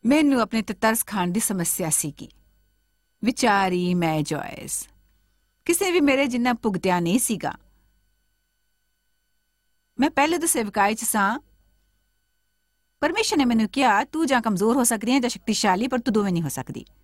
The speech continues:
ਮੈਂ ਚਾਹੁੰਦੀ ਸਾਂ ਇੱਥੇ ਮੰਚ ਤੇ ਪਰਮੇਸ਼ਰ ਦਾ ਸ਼ਕਤੀਸ਼ਾਲੀ ਵਚਨ ਦੱਸਾਂ, ਫਿਰ ਆਪਣੇ ਘਰ ਵਿੱਚ ਬੈਠ ਕੇ ਆਪਣੇ ਤੇ ਤਰਸ ਖਾਵਾਂ, ਕਿਉਂਕਿ ਡੇਵ ਰੋਜ਼ ਜਾ ਕੇ ਗੋਲਫ ਖੇਡਦੇ ਹਨ ਤੇ ਮੈਂ ਨਹੀਂ ਚਾਹੁੰਦੀ ਸਾਂ ਕਿ ਉਹ ਜਾਣ।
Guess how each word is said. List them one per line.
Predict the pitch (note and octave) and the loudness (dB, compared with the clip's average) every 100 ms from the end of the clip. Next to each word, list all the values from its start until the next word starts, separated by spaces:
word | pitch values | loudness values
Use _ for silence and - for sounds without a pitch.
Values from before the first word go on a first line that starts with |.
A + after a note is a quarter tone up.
| _ _ _ _ _ _ _ _ _ _ _ _ _ _ _ - | _ _ _ _ _ _ _ _ _ _ _ _ _ _ _ -4
ਮੈਂ | G3+ B3+ | 0 0
ਚਾਹੁੰਦੀ | A3 A3 A#3 | 0 0 2
ਸਾਂ | C#4+ B3 | 2 2
ਇੱਥੇ | A3+ C4+ | 2 0
ਮੰਚ | G#3 A3 - | 2 0 0
ਤੇ | A#3+ | -2
ਪਰਮੇਸ਼ਰ | G3+ G3+ F#3+ G#3 | 0 -2 -4 -2
ਦਾ | G#3+ | -2
ਸ਼ਕਤੀਸ਼ਾਲੀ | A3+ G3 A3+ A3+ G#3+ | -2 -2 -2 0 0
ਵਚਨ | G3 G3 G#3+ G3+ | -2 -2 0 0
ਦੱਸਾਂ, | G3+ - G#3+ | 0 0 0
ਫਿਰ | A3 G#3+ | 0 0
ਆਪਣੇ | G3+ G#3+ | 0 2
ਘਰ | G#3 F3+ | 2 0
ਵਿੱਚ | F#3+ F3+ | -2 -4
ਬੈਠ | F#3+ F3+ G3 | 0 0 0
ਕੇ | - G#3 | -2 -2
ਆਪਣੇ | G3 G3 | -2 -4
ਤੇ | - G3 F3+ - _ _ | 0 0 -2 -8 _ _
ਤਰਸ | A#3+ B3 - | 2 2 0
ਖਾਵਾਂ, | - A3 A3 | -2 -2 -2
ਕਿਉਂਕਿ | A#3 A3+ A#3 | -2 -2 0
ਡੇਵ | A3 A3 | 2 2
ਰੋਜ਼ | G#3 A3 | 2 0
ਜਾ | G3+ G3+ | 0 -2
ਕੇ | A3+ | -2
ਗੋਲਫ | F#3+ F#3 A3+ - | 0 0 0 -2
ਖੇਡਦੇ | A3+ G3+ A#3 | -2 0 0
ਹਨ | A#3 A3 | 0 0
ਤੇ | |
ਮੈਂ | A3 G3 | 0 2
ਨਹੀਂ | B3 C#4 | 2 2
ਚਾਹੁੰਦੀ | G3 G#3 | 0 0
ਸਾਂ | G#3+ G#3 | 0 0
ਕਿ | G#3+ | 2
ਉਹ | G3+ | 0
ਜਾਣ। | F#3 F#3+ G#3+ G3+ | 2 2 0 -4